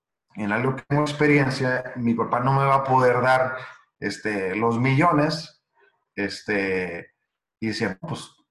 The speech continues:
pues voy a tener que empezar con algo de abajo, ¿no? Y, y, y, pues, como todos me decían que, órale, que aviéntate. Entonces, yo dije, esto es gana, pues, es de salud.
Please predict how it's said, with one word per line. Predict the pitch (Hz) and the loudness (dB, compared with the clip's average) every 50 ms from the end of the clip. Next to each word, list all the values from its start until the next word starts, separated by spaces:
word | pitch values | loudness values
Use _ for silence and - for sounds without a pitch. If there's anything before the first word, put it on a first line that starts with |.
| _ _ _ _ | _ _ _ _
pues | - 95 95 98 98 | -18 -8 -6 -6 -2
voy | 95 107 135 | -2 -2 -2
a | 135 | 0
tener | - 131 127 123 120 | -2 -2 -2 -2 -2
que | - 147 | 0 2
empezar | 143 143 135 135 139 - 139 135 139 160 156 143 - - - - _ _ _ _ _ _ | 2 2 2 0 -2 -2 0 0 0 0 -2 -2 -4 -8 -14 -20 _ _ _ _ _ _
con | - 117 107 104 101 | -4 -2 0 0 0
algo | 104 117 127 131 151 156 143 139 123 113 101 95 92 95 - - - | 0 0 0 0 2 2 4 4 4 2 2 0 -2 -6 -10 -12 -8
de | 110 107 107 | -4 -4 -2
abajo, | - - - 101 - 165 160 - 135 120 107 | -2 -2 0 2 2 2 2 2 0 0 0
¿no? | 123 165 202 202 165 | 0 2 2 2 2
Y, | 120 - - | 0 0 -2
y, | - 110 104 101 101 98 95 98 - - _ - - _ _ _ _ _ _ | -2 -2 0 0 0 -2 -2 -6 -10 -16 _ -20 -20 _ _ _ _ _ _
y, | _ 113 - | _ -8 -6
pues, | - - 117 - | -4 -6 -6 -4
como | - 123 117 110 104 - | -2 0 2 2 2 2
todos | 139 147 156 165 170 165 151 | 2 4 4 4 4 2 2
me | 139 123 117 | 2 2 2
decían | 110 - - 131 139 151 143 | 2 0 0 0 0 0 -2
que, | 143 110 104 92 - | -2 -4 -4 -4 -4
órale, | - 104 - 156 123 135 123 117 | -2 0 0 2 2 0 0 -2
que | - 101 98 95 90 80 - - | -2 -4 -6 -6 -6 -10 -8 -4
aviéntate. | 92 101 113 135 165 165 185 170 175 190 208 185 180 - - - _ - _ _ _ _ _ _ _ | -2 0 2 2 2 2 0 2 4 4 4 4 2 0 -4 -10 _ -20 _ _ _ _ _ _ _
Entonces, | 104 101 98 101 101 110 110 107 - - 123 120 113 117 - - - - - | -8 -8 -8 -6 -4 -2 -2 -2 -2 -2 -2 -2 -2 -4 -6 -10 -14 -14 -12
yo | - 113 104 107 117 113 | -8 -4 -2 0 0 0
dije, | 113 110 110 107 101 98 - - - _ _ - | 0 -2 -2 -4 -4 -6 -6 -8 -14 _ _ -16
esto | 101 - 135 139 139 139 | -8 -4 -2 0 0 0
es | |
gana, | 139 120 113 120 135 135 - - _ _ _ _ _ _ _ _ _ - | 0 0 -2 -2 -2 -4 -8 -14 _ _ _ _ _ _ _ _ _ -6
pues, | 101 98 92 92 - - - - | -4 -4 -4 -4 -8 -14 -12 -10
es | 98 95 92 98 | -8 -6 -6 -6
de | 107 104 | -4 -4
salud. | 113 117 139 170 185 185 - | -2 0 0 0 -2 -2 -6